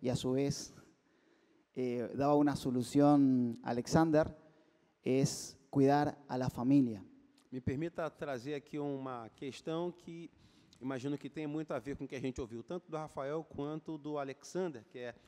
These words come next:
Speaker 2: precisamente a questão da família.
Speaker 1: Les cuento lo que he estado evidenciando en Argentina, sobre todo en los pastores.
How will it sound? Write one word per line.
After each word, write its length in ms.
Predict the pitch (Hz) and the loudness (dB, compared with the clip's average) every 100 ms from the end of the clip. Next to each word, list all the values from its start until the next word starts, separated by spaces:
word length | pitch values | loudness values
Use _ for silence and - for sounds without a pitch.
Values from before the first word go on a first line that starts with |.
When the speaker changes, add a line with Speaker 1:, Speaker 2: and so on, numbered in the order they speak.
| _ _ _ _ | _ _ _ _
Speaker 2:
precisamente 600 | - 143 160 139 139 - | 0 0 -4 -4 -4 -8
a 40 | 151 | -10
questão 360 | 127 - 139 | -10 -8 -8
da 80 | 139 | -8
família. 480 | - 107 113 101 92 - _ _ _ | -8 -8 -10 -10 -16 -20 _ _ _
Speaker 1:
Les 180 | 139 147 | 6 8
cuento 880 | 185 196 202 196 190 190 - - - | 8 8 8 10 8 6 -4 -20 2
lo 360 | 131 143 147 147 | 10 12 12 10
que 680 | 147 139 135 131 127 123 - | 4 2 4 2 2 0 2
he 120 | 151 | 2
estado 540 | 165 - 160 165 165 151 | 4 4 4 6 6 6
evidenciando 1120 | 139 135 127 120 - 165 170 165 160 165 - | 4 2 0 -4 -4 2 2 4 4 4 0
en 200 | 131 127 | -2 -2
Argentina, 800 | 127 135 127 156 170 160 160 165 - - | -2 -2 0 2 2 4 4 2 -6 -12
sobre 380 | - 139 135 135 | 0 4 4 4
todo 320 | 156 160 170 | 6 6 6
en 100 | 151 | 4
los 140 | 135 | 4
pastores. 800 | - - - 170 165 120 - - | 2 0 4 6 6 4 -6 -20